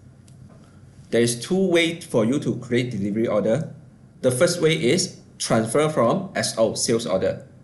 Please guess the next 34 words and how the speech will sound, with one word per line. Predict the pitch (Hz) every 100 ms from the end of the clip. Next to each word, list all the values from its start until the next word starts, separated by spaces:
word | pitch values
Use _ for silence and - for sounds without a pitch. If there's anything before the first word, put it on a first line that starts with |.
| - -
So | - 143
when | 139
you | 110
click | - 160
on | 110
it, | 123 143 -
you | - - - - - - -
can | 123
see | 120 - 165 -
all | 151
the | 151 - - 135
outstanding | 127 - - 107 117 120
sales | - 123 120
order. | 98 101 113 - - - - - - - - - - -
And | - 143 147 - - - -
this | 196 233 - -
option | 131 - 131 151 -
is | 135 127 - - -
for | - 127 120
you | 131 196 - -
to | 110 - -
do | 139 156
a | - 110
full | - - 165 165 160
transfer, | 160 113 98 - 123 - - -
meaning | 113 127 156
that, | 110 - 117
let's | 131 -
say | 147 -
I | 107
click | 104 - - -
on | 104 101 95
this | 143 196 - -
order, | 107 107 107 131 -